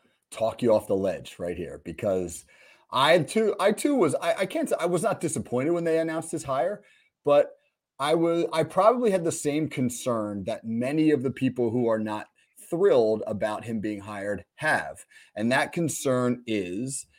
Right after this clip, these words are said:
that Arthur Smith didn't do a great job of developing Desmond Ridder in Atlanta. And when you look at the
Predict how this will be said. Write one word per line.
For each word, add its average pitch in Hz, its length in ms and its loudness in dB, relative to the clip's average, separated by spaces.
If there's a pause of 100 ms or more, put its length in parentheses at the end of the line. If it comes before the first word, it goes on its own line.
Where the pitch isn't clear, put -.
(280)
that 113 420 4 (920)
Arthur 147 340 8
Smith 127 420 4 (400)
didn't 139 340 6
do 123 180 8
a 123 40 8
great 117 300 4
job 113 280 4
of 110 120 -2
developing 113 580 4
Desmond 113 440 0
Ridder 113 400 -2
in 117 120 0
Atlanta. 101 560 -6 (640)
And 120 480 2
when 123 240 2
you 123 320 6
look 131 240 2
at 135 160 6
the 147 120 2